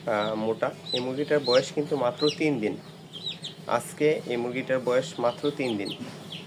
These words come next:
আহ, দেখেন কতটুক, আহ, চঞ্চল প্রকৃতির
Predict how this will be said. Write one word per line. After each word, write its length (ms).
আহ, 340
দেখেন 260
কতটুক, 340
আহ, 220
চঞ্চল 400
প্রকৃতির 460